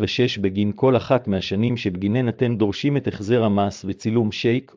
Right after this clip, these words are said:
או אישור חשבון מהבנק המאמתים את פרטי החשבון הפעיל שלכם לטובת העברת כספי ההחזר ללא עיכובים נוספים. את הבקשה ניתן להגיש גם אונליין, דרך אתר רשות המיסים.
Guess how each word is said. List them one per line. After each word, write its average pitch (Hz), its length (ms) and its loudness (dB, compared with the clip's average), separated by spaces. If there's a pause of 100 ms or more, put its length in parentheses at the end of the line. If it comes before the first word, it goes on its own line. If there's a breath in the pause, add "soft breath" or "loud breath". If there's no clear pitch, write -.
או 107 100 4
אישור 120 380 0
חשבון 117 420 0
מהבנק 101 440 2
המאמתים 101 500 0
את - 100 -6
פרטי 120 320 0
החשבון 120 500 -2
הפעיל 120 380 0
שלכם 110 460 -2
לטובת 104 420 0
העברת 110 460 0
כספי - 320 -2
ההחזר 117 560 0
ללא 123 300 4
עיכובים 120 440 -2
נוספים. 95 640 -6 (1080)
את 101 120 -6
הבקשה 95 560 2
ניתן 123 340 2
להגיש 98 420 0
גם 107 220 4
אונליין, 101 540 0 (380)
דרך 117 360 2
אתר 131 280 2
רשות 120 300 -2
המיסים. 82 520 -2